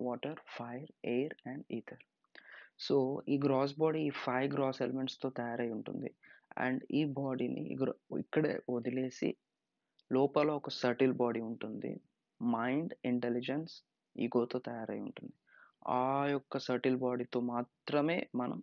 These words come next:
వేరే ప్లానెటరీ సిస్టమ్‌కి ఎంటర్ అవ్వగలం. ఒక్కొక్క ప్లానెటరీ సిస్టమ్‌కి ఒక్కొక్క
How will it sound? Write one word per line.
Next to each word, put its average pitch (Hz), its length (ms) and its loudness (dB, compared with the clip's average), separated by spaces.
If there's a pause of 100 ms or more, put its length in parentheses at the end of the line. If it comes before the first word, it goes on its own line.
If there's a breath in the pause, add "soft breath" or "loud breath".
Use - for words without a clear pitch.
(120)
వేరే 127 200 0
ప్లానెటరీ - 440 -10
సిస్టమ్‌కి - 560 -8
ఎంటర్ 123 220 -4
అవ్వగలం. - 380 -8 (520 loud breath)
ఒక్కొక్క 170 520 6
ప్లానెటరీ 139 760 0
సిస్టమ్‌కి 143 600 -2 (160)
ఒక్కొక్క 170 380 4